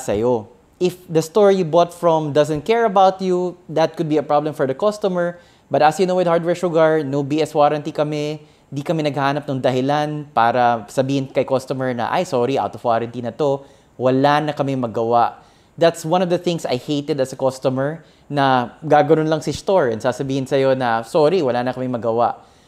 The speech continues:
At Hardware Sugar, kahit outside of warranty period pa yan, we will try our best talaga. And that's the number one thing na iba dito sa Pinas compared to yung American context ni Gamers Nexus. Here,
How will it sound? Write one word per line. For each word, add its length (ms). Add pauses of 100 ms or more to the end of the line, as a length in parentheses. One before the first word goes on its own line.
(100)
At 160
Hardware 300
Sugar, 500
kahit 320 (160)
outside 480
of 80
warranty 320
period 480
pa 80
yan, 400
we 80
will 240
try 320
our 240
best 320
talaga. 480 (440)
And 160
that's 160
the 40
number 280
one 160
thing 560
na 240
iba 320
dito 240
sa 80
Pinas 480
compared 480
to 120
yung 40
American 560
context 480
ni 80
Gamers 320
Nexus. 560 (400)
Here, 480